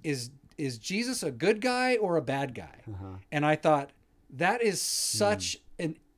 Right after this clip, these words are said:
Speaker 1: that's such an awesome response to come out of this with, because, well, first of all, Jesus doesn't fit well into a category, and he's gonna be experienced as either good guy or bad guy, depending on who's doing this.
Speaker 2: Perspective,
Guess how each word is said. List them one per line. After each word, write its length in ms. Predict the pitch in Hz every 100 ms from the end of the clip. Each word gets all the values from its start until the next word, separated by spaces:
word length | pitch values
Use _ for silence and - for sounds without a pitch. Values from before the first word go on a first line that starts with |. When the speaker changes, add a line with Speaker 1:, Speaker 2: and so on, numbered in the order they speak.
| _ _ _
Speaker 1:
that's 200 | 185 180
such 360 | - - 254 254
an 120 | 214 -
awesome 560 | 175 190 - 214 196 202 - _
response 720 | 160 156 - - 180 175 -
to 80 | 156
come 220 | - 151
out 160 | 151 180
of 120 | 143
this 220 | 113 -
with, 360 | 107 101 98 - - - _ _ -
because, 540 | - 160 170 160 139 - _
well, 160 | 143
first 280 | 139 208 214
of 60 | 175
all, 100 | 151
Jesus 440 | - 170 165 156
doesn't 340 | 139 160 143 113
fit 280 | - 165
well 280 | 139 139 139
into 200 | 139 127
a 40 | 110
category, 800 | - 156 156 110 101 98 98 - _ _ _
and 120 | - 147
he's 140 | 175
gonna 140 | 190 160
be 100 | 139
experienced 720 | - - 220 240 160 139 -
as 320 | 156 147 127 147 _ _ _ _ _
either 300 | 160 190 196
good 240 | 143 160 135
guy 200 | 143 143
or 200 | 165 220
bad 300 | 139 107 92
guy, 380 | 95 85 95 - _ _
depending 380 | - 165 170 156
on 140 | 131 127
who's 260 | 165 151
doing 320 | 113 165 208 117
this. 120 | 95
Speaker 2:
Perspective, 320 | 98 - 101